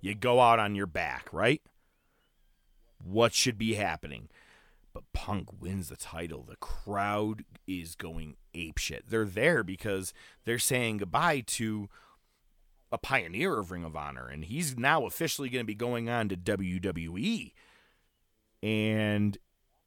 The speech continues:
after he wins the title, he's celebrating with the crowd, and it's the greatest thing ever, and it's the best championship.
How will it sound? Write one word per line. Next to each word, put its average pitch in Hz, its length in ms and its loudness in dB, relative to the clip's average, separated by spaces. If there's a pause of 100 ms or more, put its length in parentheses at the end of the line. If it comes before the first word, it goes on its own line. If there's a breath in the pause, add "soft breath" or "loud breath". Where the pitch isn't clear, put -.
(120)
after 143 380 4
he 131 60 8
wins 131 240 4
the 101 80 -8
title, 165 640 6
he's 90 360 -6
celebrating 104 760 0
with 135 300 4
the 139 140 -12
crowd, 135 580 4
and 87 140 -6
it's - 160 -8
the 104 200 -6
greatest 107 680 0
thing 107 200 -2
ever, 127 440 0
and 90 100 -4
it's - 140 -10
the 82 80 -12
best - 280 -6
championship. 131 720 -2